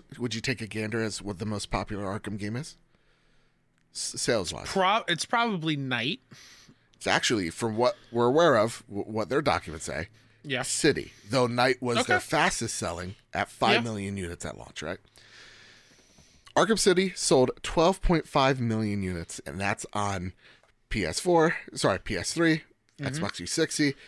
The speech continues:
Speaker 1: P C, uh, the Switch, uh, probably. <laughs> Your
Speaker 2: I
Speaker 1: toaster
Speaker 2: feel
Speaker 1: oven.
Speaker 2: like there was even a, a Wii U version.
Speaker 1: Yes.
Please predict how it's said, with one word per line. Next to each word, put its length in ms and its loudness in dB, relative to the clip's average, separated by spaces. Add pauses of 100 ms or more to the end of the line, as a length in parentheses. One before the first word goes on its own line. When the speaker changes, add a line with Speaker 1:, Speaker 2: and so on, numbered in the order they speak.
(260)
Speaker 1:
P 180 -8
C, 460 0 (420)
uh, 60 -12 (180)
the 120 -8
Switch, 720 2 (440)
uh, 80 0
probably. 520 2 (380)
<laughs> 200 2 (640)
Your 120 4
Speaker 2:
I 40 -6
Speaker 1:
toaster 320 6
Speaker 2:
feel 120 8
Speaker 1:
oven. 120 6
Speaker 2:
like 80 4
there 140 4
was 220 0
even 280 2
a, 220 2
a 140 0
Wii 300 -4
U 400 -4 (560)
version. 220 2
Speaker 1:
Yes. 540 0